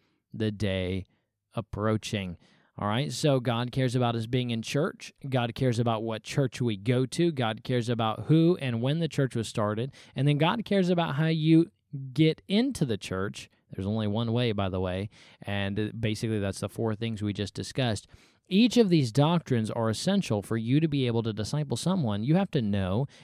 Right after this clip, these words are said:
and believe for yourself. Frankly, if you don't believe that salvation is by grace through faith alone,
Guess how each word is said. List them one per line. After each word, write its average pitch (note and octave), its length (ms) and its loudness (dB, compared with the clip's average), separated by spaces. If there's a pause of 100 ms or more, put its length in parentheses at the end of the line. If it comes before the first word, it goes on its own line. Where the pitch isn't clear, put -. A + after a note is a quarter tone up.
and D#3 180 2
believe A2+ 500 2
for G#2 200 -4
yourself. B2 520 -2
Frankly, D3+ 800 -2 (280)
if B2+ 180 2
you D3 160 8
don't A3+ 160 6
believe C#3 340 4
that B2+ 200 -4
salvation A#2+ 720 -2
is A2 100 -2
by A2+ 200 -2
grace B2+ 420 2
through D#3 260 2
faith A#2 340 -2
alone, B2 600 -2